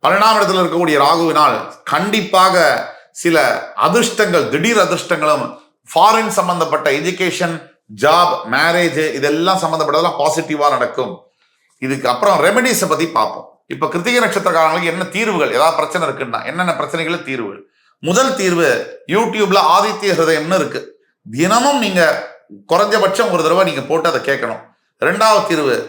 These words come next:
தஞ்சை மாநிலத்து-, தஞ்சை மாவட்டத்துல இருக்கக்கூடிய சூரியனார் திருக்கோவிலுக்கு ஒரு தடவையாவது நீங்க போயிட்டு வரணும். மூன்றாவது தீர்வு, முக்கியமா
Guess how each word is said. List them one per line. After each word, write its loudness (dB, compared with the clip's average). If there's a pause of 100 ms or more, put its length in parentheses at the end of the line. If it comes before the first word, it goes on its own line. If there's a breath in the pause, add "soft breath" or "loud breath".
(220)
தஞ்சை 2
மாநிலத்து-, 0
தஞ்சை 2
மாவட்டத்துல 2
இருக்கக்கூடிய -4
சூரியனார் 0
திருக்கோவிலுக்கு -2
ஒரு 0
தடவையாவது 2
நீங்க -6
போயிட்டு -4
வரணும். -4 (420)
மூன்றாவது 2
தீர்வு, 0 (1040)
முக்கியமா 0